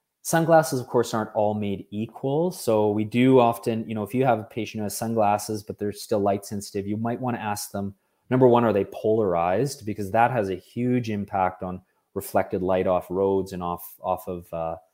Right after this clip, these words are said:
water, uh, as well, snow, that kind of stuff. Um, and then what, what tint they have is really important too. If you have, you know, a gray, gray for your really light sensitive patients, gray is often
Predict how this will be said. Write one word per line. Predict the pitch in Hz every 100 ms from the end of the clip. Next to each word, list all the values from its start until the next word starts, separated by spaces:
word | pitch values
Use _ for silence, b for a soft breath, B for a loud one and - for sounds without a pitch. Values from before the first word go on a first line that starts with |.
| _ _
water, | 92 92 98 95 98 107 -
uh, | 95 95 92
as | 98 87 92 95
well, | 98 95 98
snow, | 98 - 98 95 104
that | 98 92
kind | - 107
of | 117
stuff. | - 123 170 - - b b b
Um, | 101 98 98 98 98 - B B -
and | 120 117
then | 127 127 -
what, | 120 143 - -
what | 139 156 -
tint | - 160 170
they | 110
have | 98 92 87
is | 92
really | 95 92 90 85
important | 98 - 95 92
too. | - 127 117 87 _ _ _ _
If | 107
you | 117 131
have, | 135 120 113 107 -
you | -
know, | 110
a | 120
gray, | 120 120 120 151 147 123 123
gray | 120 135 175 180
for | - 113
your | 113
really | 107 135 151
light | 135 117
sensitive | - 117 - 113 107 _ _
patients, | - 110 - 110
gray | - 107 107 113
is | 104
often | 104 98 - 101